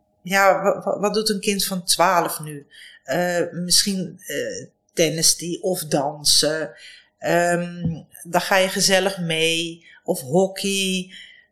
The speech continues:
Eh, allemaal on-, onbezonnen dingen. Niet op je twaalfde met een, ja, gespitste oren,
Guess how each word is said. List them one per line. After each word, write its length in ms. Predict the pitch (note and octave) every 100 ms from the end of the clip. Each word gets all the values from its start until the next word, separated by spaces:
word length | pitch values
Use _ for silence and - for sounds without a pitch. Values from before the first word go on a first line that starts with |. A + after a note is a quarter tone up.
| _ -
Eh, 420 | G#3 G#3+ G#3 -
allemaal 680 | A#3+ C4+ C4 B3 A#3+ - -
on-, 360 | C4 B3 G#3 -
onbezonnen 680 | - C#4 A#3+ A3 A3+ G#3 E3+
dingen. 480 | D#3 D3 C3+ A#2+ - _ _ _ _ _ _ _ _ _ _ _ E3
Niet 420 | E3 E3+ F#3+ A3
op 100 | A#3+
je 100 | A#3
twaalfde 920 | A3+ A3 A3 A3 G#3+ G#3+ G#3 - - -
met 500 | - F3+ F#3+ G3 G3 -
een, 480 | F3+ F3+ F3+ F3+ - _ _ _ _ _ _ _ _
ja, 500 | F#3 F#3+ F3 E3+ - _
gespitste 760 | - A3 - B3 A#3+ - F#3+ -
oren, 680 | A3+ A#3 A#3 A3+ A3 -